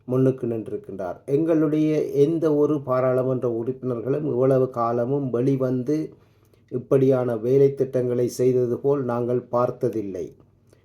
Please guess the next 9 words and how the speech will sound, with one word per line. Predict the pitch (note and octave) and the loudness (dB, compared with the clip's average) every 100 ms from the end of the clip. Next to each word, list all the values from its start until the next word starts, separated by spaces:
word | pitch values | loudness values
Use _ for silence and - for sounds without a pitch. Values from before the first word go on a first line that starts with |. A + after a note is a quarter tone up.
| _ _ | _ _
ஆனால் | A2 C3+ C#3+ D3 | -4 0 2 2
எங்களுடைய | C#3 C3 B2+ B2 B2 A#2 A2+ G2+ F#2 - _ _ | 2 2 2 2 0 0 -2 -4 -6 -12 _ _
பாராளுமன்ற | - B2+ B2+ B2+ B2 A#2+ A#2+ | -2 2 2 2 0 -2 -2
உறுப்பினர் | B2 C#3 C#3 D#3+ D#3+ - _ _ _ _ | 2 0 0 -4 -4 -8 _ _ _ _
அர்ச்சுனா | A#2 A#2 C3 B2 | -6 -4 -2 0
ராமநாதன் | A#2+ B2 B2+ B2+ B2+ B2+ | 0 0 0 -2 -2 -2
அவர்கள் | B2+ C3+ E3+ E3+ - - | -2 -2 0 -2 -4 -8
எல்லா | C3+ D3 D3+ D3+ | -2 0 4 4
இடத்திலும் | C3 B2+ C3 C3 C3 C3+ D3+ | 2 0 -2 -2 -2 -2 -2